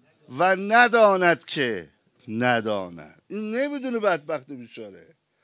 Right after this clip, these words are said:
اما بیچارگیش اون دومی است. نمی‌دونه که نمی‌دونه.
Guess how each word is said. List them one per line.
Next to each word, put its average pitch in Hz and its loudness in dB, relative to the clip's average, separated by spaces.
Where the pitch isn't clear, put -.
اما 214 -6
بیچارگیش 175 -6
اون 208 -8
دومی 160 0
است. 170 -2
نمی‌دونه 185 -2
که 147 -6
نمی‌دونه. 117 -8